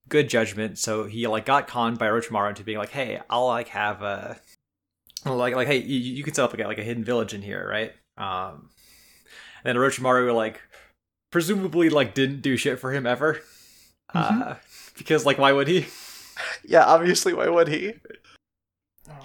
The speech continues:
Speaker 2: Yeah, I wonder, I wonder if the village hidden in the sound, like, has a bunch of, like, normal shinobi that, like, work around the, um,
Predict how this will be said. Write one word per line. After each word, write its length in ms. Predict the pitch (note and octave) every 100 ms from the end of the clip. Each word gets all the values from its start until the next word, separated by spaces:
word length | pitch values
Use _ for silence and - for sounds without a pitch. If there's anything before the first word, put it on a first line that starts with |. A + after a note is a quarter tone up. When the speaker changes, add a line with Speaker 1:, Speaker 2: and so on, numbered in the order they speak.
| - -
Speaker 2:
Yeah, 200 | - G#3+
I 120 | G3 F3
wonder, 360 | G3+ C4+ D4
I 120 | E4
wonder 240 | G3+ G#3+ C#4+
if 120 | C#4+
the 100 | C4+
village 360 | A#3 G#3 G#3 F#3+
hidden 480 | F#3+ F#3+ F#3 E3+ -
in 580 | E3+ E3 D#3+ - - - _ _ _ _ _
the 120 | E3 D#3
sound, 600 | - D#3+ D3 - - - _ _ _ _ _ _
like, 300 | - D#3+ D3+ - _ _ _ -
has 440 | - D#3 E3+ F#3+ F3+
a 120 | D#3
bunch 240 | E3 D#3
of, 140 | E3+ E3
like, 260 | E3+ -
normal 420 | D#3 D3 D#3 E3+
shinobi 640 | E3 - F3 D3+ D3+ D3 C#3+
that, 160 | C#3 -
like, 160 | D3
work 340 | C3+ C3 C#3+ -
around 540 | B2 E2 A2 C#3+ C#3+ C#3
the, 220 | D3 C3
um, 500 | A#2 A#2 A#2 - D#3